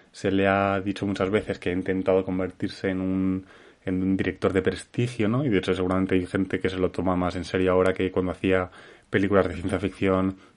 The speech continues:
eh, súper directas. Pero es que yo creo que, que es una evolución, pero en el se-, pero sin abandonar en absoluto los, los temas y los intereses que tenía antes. O sea, yo incluso en,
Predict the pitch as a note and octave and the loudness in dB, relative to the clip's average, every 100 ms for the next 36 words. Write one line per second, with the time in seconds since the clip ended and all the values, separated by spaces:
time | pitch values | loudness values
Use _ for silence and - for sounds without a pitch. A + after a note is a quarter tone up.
0 | - G#2 F#2 F#2 F2+ F#2 - - G2+ G2 | -4 0 2 4 2 0 -4 -10 2 4
1 | F2+ F#2 G2+ - A2+ B2+ - - - - | 4 4 2 0 -2 -4 -12 -20 -20 -20
2 | _ - A2 G#2+ B2+ B2+ B2 A#2+ C3 C#3 | _ 4 4 4 4 4 4 2 2 0
3 | - A2 G#2 G2 F#2+ F#2+ F#2 F#2 F2+ A#2 | 2 4 4 4 4 4 2 0 -4 -6
4 | - - G#2+ G#2+ A#2+ A2+ A2 G#2 F#2+ A2 | -14 -6 -2 2 2 2 0 0 -2 -2
5 | G#2+ B2+ B2 G#2 F#2+ F2+ - G2 - F#2 | 0 0 0 0 0 -2 -4 -4 0 0
6 | F2+ F2 G2 F2+ F2+ F2 F2 F2 F2 E2+ | 0 -2 -2 -2 -2 0 0 0 0 0
7 | F#2+ G2+ G2 - F#2 G2 A2+ A#2+ - - | 0 0 -2 0 0 2 2 -2 -4 -20
8 | - - - G2+ F#2 F2+ F2 E2 D#2 F#2+ | -20 -20 -4 2 4 4 2 0 -2 -4
9 | F2 - F#2+ F#2+ G2+ A2 F#2+ F#2+ F#2 G2 | -4 0 2 2 2 -2 -2 0 -2 -4
10 | - F#2 F#2 F#2+ F#2 F#2 F2+ F2 F2 F2 | -6 -4 -2 2 2 2 -2 -2 -2 2
11 | F#2 G#2 F#2+ F2 F2 F2 | 4 4 0 -2 -2 -2